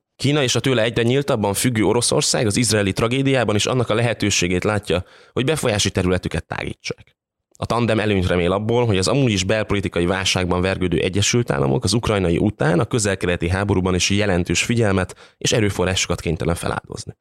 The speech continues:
És a várható elrettentő izraeli válaszcsapás segíti Moszkva és Peking új narratíváját,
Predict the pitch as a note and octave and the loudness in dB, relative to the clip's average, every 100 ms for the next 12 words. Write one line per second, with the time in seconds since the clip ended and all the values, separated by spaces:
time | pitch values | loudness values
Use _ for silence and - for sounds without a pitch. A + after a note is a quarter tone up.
0 | _ F#2+ G2+ A2+ G2+ F#2+ A2 G2+ G2 F#2 | _ -4 -2 0 0 2 2 0 0 0
1 | E2 G#2+ F#2+ E2+ F2+ G#2 C3+ - - D3 | 0 2 2 2 0 0 0 -2 0 0
2 | - C3 G#2+ - G#2 B2+ - G2+ - G#2 | 0 0 -2 0 2 2 0 0 0 -2
3 | - G2 - G2 F2+ F2 F2+ F2+ F2+ F2+ | 0 -2 0 2 2 0 0 0 0 2
4 | F2+ - | 0 -2